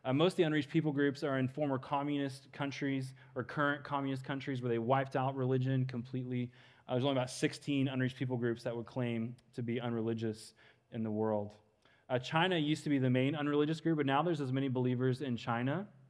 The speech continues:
as there is in the U S. The explosive growth of the church in China. T is tribal, H Hindu, U unreligious, M Muslim. Yeah.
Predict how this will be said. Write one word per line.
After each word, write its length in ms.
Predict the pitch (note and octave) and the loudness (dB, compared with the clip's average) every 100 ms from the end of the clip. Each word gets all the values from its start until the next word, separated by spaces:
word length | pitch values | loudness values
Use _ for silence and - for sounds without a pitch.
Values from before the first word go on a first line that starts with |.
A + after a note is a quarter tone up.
| _ - | _ -6
as 140 | B2+ | -4
there 140 | B2 A#2 | 0 0
is 280 | A#2 A#2+ B2+ | 0 -2 -4
in 140 | A#2 | -4
the 80 | A2 | -2
U 220 | G#2+ G#2+ | -2 -4
S. 400 | A#2 - - - _ _ _ _ _ _ _ _ _ _ A#2+ | -6 -10 -20 -20 _ _ _ _ _ _ _ _ _ _ -10
The 40 | |
explosive 600 | G#2+ - C3+ C3 C3 A#2 | -10 -2 0 0 0 -2
growth 440 | A2+ B2 A#2+ A2 - | 0 2 2 0 -4
of 120 | B2+ A2 | -10 -8
the 60 | |
church 640 | A2 B2 G#2+ - - - - _ _ - | -6 -4 -4 -6 -14 -18 -20 _ _ -10
in 120 | A2 | -8
China. 340 | G#2 A2+ G#2 G2 - _ _ _ _ _ _ _ _ _ _ - | -8 -8 -8 -12 -18 _ _ _ _ _ _ _ _ _ _ -4
T 180 | D#3 D3+ | 2 2
is 100 | C3+ | 2
tribal, 540 | D3+ C#3 C3+ C3+ C3+ C#3 | 0 2 2 0 -2 -2
H 240 | C#3+ - | -4 -4
Hindu, 240 | C#3+ C3+ | -4 0
U 500 | C3+ C3 B2+ C3+ C3+ | 2 2 0 0 0
unreligious, 480 | C3+ C3 C3 B2+ C3 C3 | 0 0 2 2 0 -2
M 420 | C#3+ C#3+ D3 D3+ - _ _ _ _ _ _ _ _ _ | -2 -2 -4 -6 -12 _ _ _ _ _ _ _ _ _
Muslim. 540 | C3+ C3+ C3 C3 G#2+ G2+ - - | -6 -4 -2 -2 -2 -6 -12 -8
Yeah. 300 | A#2+ A#2 | -2 -2